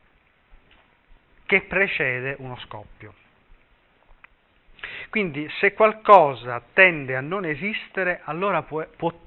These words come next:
tendere a essere aperto alla creazione. Vi siete mai trovati a vivere dei momenti di stasi nella vostra vita? Vediamo un po' se riesco a dirlo. Dei momenti in cui vi sentite come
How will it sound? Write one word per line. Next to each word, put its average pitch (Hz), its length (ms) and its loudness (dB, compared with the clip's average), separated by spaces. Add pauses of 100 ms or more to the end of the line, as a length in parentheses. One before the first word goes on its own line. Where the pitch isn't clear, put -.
tendere 208 600 0
a 147 120 -4
essere 143 280 -6
aperto 160 580 -6
alla 131 220 -10
creazione. 110 800 -14 (1900)
Vi 170 100 -12
siete 240 220 -4
mai 277 160 -2
trovati 151 340 0
a 156 40 -2
vivere 135 400 -6
dei 151 120 -6
momenti 202 420 -8
di 131 120 -16 (100)
stasi 113 360 -4
nella 120 200 -10
vostra 120 300 -14
vita? 117 460 -12 (1300)
Vediamo 127 240 -14
un 123 80 -16
po' 131 120 -18
se 131 120 -14
riesco 120 280 -14
a 117 40 -14
dirlo. 104 420 -20 (400)
Dei 180 140 0
momenti 185 400 0
in 180 60 -6
cui 196 120 -8
vi 156 80 -6
sentite 175 380 -6
come 143 460 -6